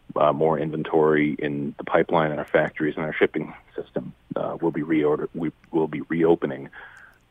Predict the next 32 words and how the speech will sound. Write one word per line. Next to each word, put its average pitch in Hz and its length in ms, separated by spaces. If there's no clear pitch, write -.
uh, - 100
the 71 160
ordering 76 300
process. - 460
And - 220
that's 78 220
true 82 300
for 69 420
our 67 480
D 76 100
J 69 340
I - 60
online 87 480
store 80 380
at, 76 160
uh, 80 180
store - 180
dot - 160
D 78 120
J 73 200
I 76 120
dot - 220
com. 156 280
It's - 100
also 135 220
through, 80 440
uh, 78 140
true 82 140
through 80 180
our 71 100
dealer 73 260
network. 65 380